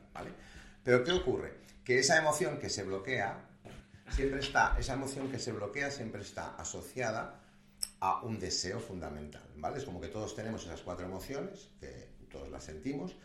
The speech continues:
y también hay como cuatro deseos fundamentales o cuatro necesidades fundamentales que cuando somos pequeños tenemos que tener cubiertas, ¿no? Que cada una de esas emociones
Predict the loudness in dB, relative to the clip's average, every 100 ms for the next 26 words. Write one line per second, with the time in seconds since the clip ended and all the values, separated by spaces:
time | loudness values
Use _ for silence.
0 | -20 -20 -10 2 2 4 2 0 2 4
1 | 6 4 2 4 4 2 -2 -4 -4 2
2 | 8 8 6 0 -2 -4 -6 -6 -4 -4
3 | -4 -4 -4 0 2 2 -2 -6 -8 -8
4 | -10 -8 -6 -6 -6 -6 -8 -8 -8 -8
5 | -10 -10 -10 -10 -10 -8 -10 -10 -12 -12
6 | -14 -20 -20 -20 -8 -6 -6 -12 -20 -18
7 | -18 -20 -20 -8 4 6 6 4 2 0
8 | 0 -2 -4 -4 -2 -2 -4 -6